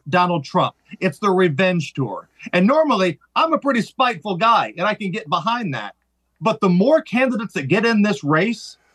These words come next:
the more you help Donald Trump. Because the Trump voter is who they are. They're not voting for anybody else. Their mind is made up. You can't waver them.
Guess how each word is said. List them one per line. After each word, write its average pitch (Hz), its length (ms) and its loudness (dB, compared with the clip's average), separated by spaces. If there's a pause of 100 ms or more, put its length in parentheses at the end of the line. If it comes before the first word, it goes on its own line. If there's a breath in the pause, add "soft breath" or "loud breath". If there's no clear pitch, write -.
(160)
the 190 80 2
more 226 260 4
you 190 220 0
help 175 280 0
Donald 160 340 -2
Trump. - 280 -8 (400)
Because - 240 0
the 147 100 -6
Trump 254 280 2
voter 208 460 0 (300)
is 196 300 -2
who 202 200 -4
they 185 220 -2
are. 143 180 -2 (380)
They're 147 160 -4
not 135 240 -4
voting 143 260 -4
for 139 140 -6
anybody 127 440 -4
else. 247 280 0 (200 loud breath)
Their 151 140 0
mind 143 380 0
is 131 120 -8
made 131 260 -4
up. 208 220 2 (220)
You 139 140 0
can't 135 340 -2
waver 214 400 0
them. 226 240 0